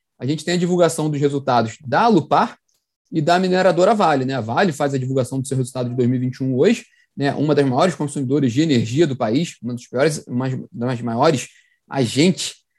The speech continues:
do mercado de energia, né? Pelo lado consumidor, claramente, mas também com, com, na, na área de geração de energia. Então, muita atenção, é sempre muito importante ver esse resultado da Vale, né? Resultado anual de dois mil e vinte e um.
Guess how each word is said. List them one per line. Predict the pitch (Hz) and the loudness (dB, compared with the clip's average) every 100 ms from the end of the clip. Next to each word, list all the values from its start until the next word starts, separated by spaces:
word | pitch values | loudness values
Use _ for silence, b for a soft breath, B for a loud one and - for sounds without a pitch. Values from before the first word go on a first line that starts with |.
| _ - | _ -2
do | 160 | 2
mercado | 147 - 143 147 | 2 2 -2 2
de | |
energia, | 139 123 113 131 196 | 2 2 0 2 2
né? | 139 147 - | 2 -2 0
Pelo | 170 226 | 2 4
lado | 156 180 | 2 0
consumidor, | 151 135 135 117 190 196 | -2 -8 -6 0 0 0
claramente, | 131 180 117 135 233 - | -6 -6 -6 -6 -8 -8
mas | 170 175 | -8 -4
também | 185 123 175 233 - _ - | -2 0 0 -2 -6 _ -14
com, | 156 139 | -12 -10
com, | 143 139 123 _ _ _ _ | -12 -12 -12 _ _ _ _
na, | 85 120 131 117 - | -8 -4 -2 -2 -4
na | 131 | -4
área | 131 127 135 | -2 0 0
de | 120 | 2
geração | 131 139 139 | 2 2 0
de | 135 | -4
energia. | 180 147 120 185 190 _ _ | 0 0 2 0 0 _ _
Então, | - 160 | -2 0
muita | 180 202 | 2 2
atenção, | 143 117 151 156 | 0 -4 -4 -4
é | |
sempre | 127 165 165 | -4 -6 -6
muito | 147 143 | -6 -6
importante | 156 123 143 156 | -6 -6 -6 -8
ver | 123 143 165 | -2 0 0
esse | 156 | 0
resultado | 147 139 139 139 | -4 0 0 0
da | 123 135 | 0 0
Vale, | 127 127 143 147 - _ _ _ _ | 2 2 2 0 -6 _ _ _ _
né? | 139 143 139 - | -2 0 -2 -6
Resultado | 120 123 135 135 139 | -6 -2 -2 0 0
anual | 185 151 151 | 2 4 4
de | 156 | 2
dois | 151 165 | 2 2
mil | 156 160 | 2 -2
e | |
vinte | 170 185 | -2 0
e | 220 | 2
um. | 117 | 2